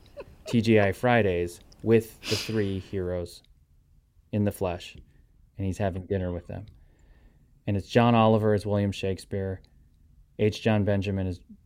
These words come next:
Benjamin Franklin, and, and me as Galileo.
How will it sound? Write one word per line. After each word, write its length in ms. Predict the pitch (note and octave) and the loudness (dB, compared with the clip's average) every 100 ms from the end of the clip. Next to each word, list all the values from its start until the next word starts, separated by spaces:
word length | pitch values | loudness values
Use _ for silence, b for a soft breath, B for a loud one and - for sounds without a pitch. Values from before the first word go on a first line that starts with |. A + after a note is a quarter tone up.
| - | -8
Benjamin 320 | F#2+ F#2 F#2+ | -6 -4 -8
Franklin, 540 | - F#2 E2+ F2+ F2 - _ _ - _ _ _ _ | -6 -10 -8 -10 -12 -14 _ _ -20 _ _ _ _
and, 560 | G2 F#2 F2 C3 E3 G#3+ - | -6 -4 -6 -10 -16 -14 -6
and 160 | G2+ | -2
me 200 | G2+ G2+ | 0 0
as 100 | F2+ | -2
Galileo. 640 | F2 F2+ F2 E2+ E2 E2 | -4 -4 -4 -4 -8 -10